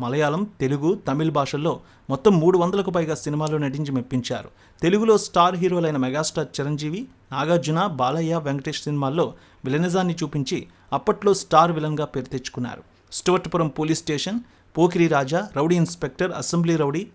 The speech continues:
లారీ డ్రైవర్, చంద్రాయుడు, శివమణి, శివయ్య, సమరసింహారెడ్డి, నరసింహనాయుడు లాంటి సినిమాల్లో ఆయన నటించారు.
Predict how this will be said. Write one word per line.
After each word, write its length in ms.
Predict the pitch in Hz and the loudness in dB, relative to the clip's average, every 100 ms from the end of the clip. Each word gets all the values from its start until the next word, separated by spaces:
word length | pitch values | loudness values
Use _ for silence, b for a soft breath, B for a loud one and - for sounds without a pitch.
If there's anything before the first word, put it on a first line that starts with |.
| - | -4
లారీ 260 | 127 165 185 | 0 2 2
డ్రైవర్, 320 | 156 151 185 - 139 | 0 0 -2 -2 -4
చంద్రాయుడు, 500 | 147 160 147 175 233 b b | 0 0 0 -2 -6 b b
శివమణి, 520 | - 170 202 175 156 | 0 4 4 2 0
శివయ్య, 540 | 180 - 139 151 151 190 | -4 -4 -2 -2 -4 -8
సమరసింహారెడ్డి, 800 | - 147 160 170 160 151 135 160 | -6 -6 -2 -2 0 0 0 0
నరసింహనాయుడు 580 | 156 131 151 151 151 147 | 0 -2 -2 -2 -2 -2
లాంటి 260 | 147 143 139 | -2 -2 -4
సినిమాల్లో 420 | - 139 156 156 | -6 -4 -2 -2
ఆయన 100 | 143 | -2
నటించారు. 560 | 131 135 127 135 - | -2 -2 -4 -6 -10